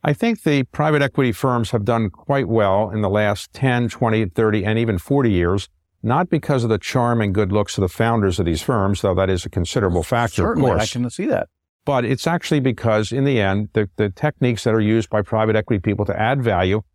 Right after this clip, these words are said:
Speaker 1: have actually produced returns that have outperformed public market returns by, on average, anywhere from two hundred to five hundred basis points on any given year. Now, obviously, if you're in a top quartile fund,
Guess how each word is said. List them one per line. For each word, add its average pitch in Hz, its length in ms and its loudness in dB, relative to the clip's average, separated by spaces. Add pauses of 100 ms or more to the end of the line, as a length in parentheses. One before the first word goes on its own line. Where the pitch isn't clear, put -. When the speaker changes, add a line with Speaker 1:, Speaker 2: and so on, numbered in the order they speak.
(100)
Speaker 1:
have 117 160 -2
actually 135 420 -2 (220)
produced 143 400 0
returns 107 800 0 (380)
that 117 120 2
have 117 120 2
outperformed 127 680 -2
public 170 380 -2
market 110 280 0
returns 101 520 0 (340)
by, 135 220 0
on 147 180 2
average, 143 440 0
anywhere 120 240 2
from 107 180 -2
two 160 220 -2
hundred 120 300 0
to 110 60 0
five 110 300 0
hundred 107 220 0
basis 107 320 0
points 101 340 -2 (220)
on 120 200 0
any 120 220 2
given 98 300 2
year. 95 340 2 (220)
Now, 98 240 2 (280)
obviously, 110 380 0
if 98 80 0
you're 104 80 2
in 95 60 0
a 92 40 2
top - 300 -4
quartile 147 500 0
fund, 104 380 -2